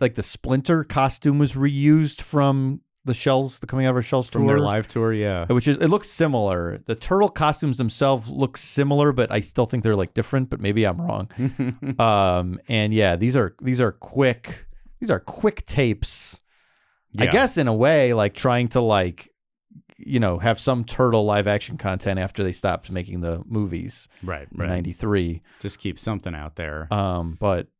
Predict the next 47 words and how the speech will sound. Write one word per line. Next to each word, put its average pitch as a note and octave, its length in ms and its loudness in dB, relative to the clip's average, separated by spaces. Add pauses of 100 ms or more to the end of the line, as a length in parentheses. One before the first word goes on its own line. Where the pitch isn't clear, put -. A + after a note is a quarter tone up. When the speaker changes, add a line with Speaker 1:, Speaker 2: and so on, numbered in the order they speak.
(100)
Speaker 1:
they A#2 380 2
are, G2+ 580 2 (100)
uh, E2+ 540 -4 (200)
I A2+ 200 -10
get, F3+ 200 -6
they're F3+ 140 4
bad, B2 960 2
but A#2 460 2 (420)
<laughs> - 440 -20
there's G#3 260 4
enjoyable F#3+ 640 4
things G#2 360 0
about G2 340 -6
them. A2 180 -6
Speaker 2:
Well, - 120 2
they G#3+ 100 6
didn't B3+ 180 6
have A#3+ 160 4
Alan. D3 720 0 (100)
Speaker 1:
They C3 120 4
didn't E3+ 280 4
have G#3 180 4
Speaker 2:
Uh, C#3+ 40 2
Speaker 1:
Alan. C3 420 6
Speaker 2:
they A#2+ 100 6
should C3 180 2
have B2+ 100 6
hired D#3+ 300 4
me. C#3+ 160 0
You B2+ 120 2
don't C#3+ 160 2
hire D3+ 280 6
me E3 400 0
and C3 100 2
you B2 80 -2
get C3+ 180 -2
junk. C#3 380 -4 (220)
Speaker 1:
Yeah, G2+ 560 2
I A2+ 140 0
don't D3 100 4
know E3+ 60 6
if D3 60 -6
they E3+ 100 4
could D#3 140 2
have A2+ 100 -2
afforded C3+ 520 2
Alan G#2 600 0